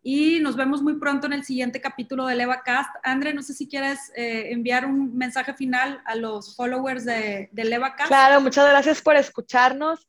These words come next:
Speaker 2: Eh, pues siempre es, este, importante, bueno, ahora que conocieron algo nuevo, ¿verdad? Eh, pues preguntarse, ¿verdad? Que, pues, ¿qué pueden hacer ahorita por su salud? Si están haciendo algo, si no.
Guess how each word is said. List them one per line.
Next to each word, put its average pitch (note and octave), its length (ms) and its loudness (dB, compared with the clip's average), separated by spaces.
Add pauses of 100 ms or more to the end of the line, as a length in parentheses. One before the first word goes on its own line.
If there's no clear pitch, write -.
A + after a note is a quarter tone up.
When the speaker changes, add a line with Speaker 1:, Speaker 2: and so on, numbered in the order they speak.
(320)
Speaker 2:
Eh, A3 520 0
pues A#3+ 140 -2
siempre C4 600 2
es, - 260 -4
este, B3+ 380 -4
importante, A#3 760 0
bueno, A#3 180 0
ahora A#3 340 2 (120)
que A#3+ 120 -8
conocieron A#3 680 -4
algo A#3 240 0
nuevo, A#3+ 360 0
¿verdad? B3 380 2 (460)
Eh, A#3 180 0
pues A#3 160 -2
preguntarse, A#3+ 800 0
¿verdad? A3 400 0 (320)
Que, A#3 500 -6
pues, B3 140 -8
¿qué C4 100 -6
pueden C#4 300 0
hacer C4 200 -2
ahorita A#3+ 560 0
por A#3+ 120 -12
su A#3+ 80 -14
salud? A#3 400 -2
Si C4 80 -4
están A#3 180 -6
haciendo A3+ 400 2
algo, B3 500 4 (200)
si - 220 -8
no. B3+ 440 4